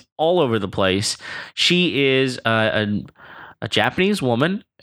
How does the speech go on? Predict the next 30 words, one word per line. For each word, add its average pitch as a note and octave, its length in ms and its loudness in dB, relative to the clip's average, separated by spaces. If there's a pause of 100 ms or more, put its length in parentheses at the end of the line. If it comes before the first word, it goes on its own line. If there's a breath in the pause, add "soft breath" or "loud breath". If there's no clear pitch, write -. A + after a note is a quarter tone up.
who A#2+ 360 2
is A2 260 2
also A#2 520 0
an E3+ 240 -2
author, C#3+ 500 0 (480 loud breath)
and G#2+ 240 2
she's C3+ 180 0
written C3 220 0
four E3 300 -2
books, - 520 0 (160)
and A#2 380 0
they A2+ 320 2
have G#2+ 460 2
sold C3 400 0
over A#2 320 2
a G#2 100 2
million C3+ 600 0
copies C#3+ 520 -2
collectively. C3 880 0 (480 loud breath)
And A#2+ 120 0
this G3 200 0
lady C#3 460 2 (180)
is A2+ 320 2
just D3 340 0
taking A2 380 0
over G2+ 180 2
the G#2+ 80 -2
world. D#3 460 0 (480)
She D#3+ 640 2
is, D3 260 -2